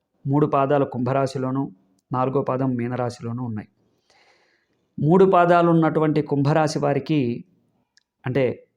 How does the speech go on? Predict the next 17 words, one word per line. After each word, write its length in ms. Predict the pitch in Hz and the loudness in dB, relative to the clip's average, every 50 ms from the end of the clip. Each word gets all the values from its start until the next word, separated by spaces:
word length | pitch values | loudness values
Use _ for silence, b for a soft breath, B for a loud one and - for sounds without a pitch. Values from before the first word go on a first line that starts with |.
| _ _ - | _ _ -10
మూడు 280 | 131 131 135 139 143 139 | -6 -4 -2 0 0 -2
పాదాలు 540 | 139 - 131 135 135 135 135 135 131 131 | -2 -2 -2 -2 0 0 -2 -2 -2 -2
కలిగిన 400 | 131 131 131 127 127 127 131 123 123 | -4 -4 -4 -4 -4 -4 -6 -8 -8
పూర్వభద్ర 760 | 117 - 120 123 127 139 139 131 131 127 127 107 - 123 123 | -8 -8 -8 -6 -4 -4 -4 -4 -4 -6 -6 -6 -6 -8 -8
నక్షత్రం 540 | 120 120 117 - - - - - - 120 120 | -8 -10 -10 -10 -12 -12 -12 -10 -10 -10 -8
ఉన్న 140 | 117 113 113 | -8 -8 -10
కుంభరాశి 580 | 110 - - 117 117 120 123 123 120 117 - 117 | -12 -10 -10 -8 -6 -6 -6 -8 -8 -10 -10 -10
వారికి 380 | 113 113 110 - - - 190 - _ _ _ _ _ _ _ _ _ _ _ - | -10 -10 -12 -14 -16 -16 -16 -18 _ _ _ _ _ _ _ _ _ _ _ -4
ఈ 60 | 147 139 | -2 -2
సంవత్సరం 480 | 139 - 143 147 147 - - 156 147 | 0 0 -2 -2 -2 -2 -2 -2 0
అంతా 220 | 147 143 139 147 143 | 0 -2 -2 -2 -2
కూడా 240 | - 143 139 151 143 131 127 127 - - _ _ _ _ _ _ _ - | -2 0 0 0 0 0 -2 -4 -8 -12 _ _ _ _ _ _ _ -6
కొద్దిగా 300 | 156 127 135 131 135 131 | -4 -2 0 0 0 0
గడ్డు 320 | 127 117 123 117 117 135 | 0 -2 -2 -2 -2 -2
కాలం 260 | 123 135 135 131 127 | -2 -2 -2 -2 -2
అనే 160 | 123 123 131 | -4 -4 -6
చెప్పుకోవచ్చు. 580 | 135 131 120 107 - - 110 107 101 - - | -6 -6 -8 -10 -10 -10 -10 -10 -10 -12 -16